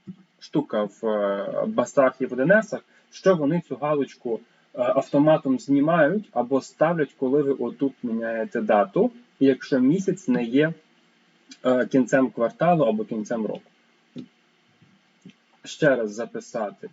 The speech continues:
і провести. Був проведення. І так, в нас є, е, дві проводки по переоцінці коштів.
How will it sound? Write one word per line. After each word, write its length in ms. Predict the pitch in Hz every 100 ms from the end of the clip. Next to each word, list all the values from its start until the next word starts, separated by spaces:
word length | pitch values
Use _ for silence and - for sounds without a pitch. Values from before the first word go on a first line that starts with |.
| -
і 80 | 127
провести. 760 | - 104 95 101 - - 170 240 - _ _ _ _ _ _ _ _ _ _ _ 127
Був 200 | 165 -
проведення. 580 | - 104 98 90 92 - _ _ _ _ _ _ _ _ _ _ _ _ _ _ _ _ _ - - -
І 100 | 175
так, 380 | - 104 - _
в 120 | 117
нас 520 | 151 160 131 - - 110
є, 380 | 117 196 269 247 _ _ _ _ _ -
е, 440 | 127 120 117 117 110
дві 400 | 113 131 151 - - - _ _ _
проводки 640 | 117 110 117 202 - 135
по 220 | - 180
переоцінці 720 | 190 120 110 104 120 151 147 113
коштів. 440 | - 90 - -